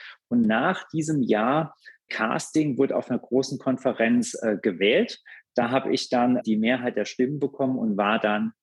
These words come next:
der Kandidat. So, und dann <laughs> war ich der S-P-D-interne Kandidat. Das heißt, da war noch keine Wahl gewonnen, kannte mich auch im Wahlkreis keine Sau. Ich habe dann meinen Job an den Nagel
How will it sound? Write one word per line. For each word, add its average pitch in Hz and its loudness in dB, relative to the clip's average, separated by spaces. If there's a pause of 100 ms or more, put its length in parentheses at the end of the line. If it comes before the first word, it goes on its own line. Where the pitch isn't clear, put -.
der 107 0
Kandidat. 98 -4 (460)
So, 123 0
und 104 -4 (140)
dann 123 2
<laughs> 110 -2
war - 2
ich 120 -2
der - 0
S-P-D-interne 123 0
Kandidat. 104 -2
Das 123 -8
heißt, 117 -6 (380)
da 143 2
war 131 2
noch 135 -2
keine 127 0
Wahl 143 2
gewonnen, 120 -6
kannte 143 -2
mich 135 -4
auch 113 0
im 107 -4
Wahlkreis 113 0
keine 101 -6
Sau. 117 0 (260)
Ich - -4
habe 135 0
dann 131 0
meinen 117 2
Job 120 0
an 151 -2
den 147 0
Nagel 139 0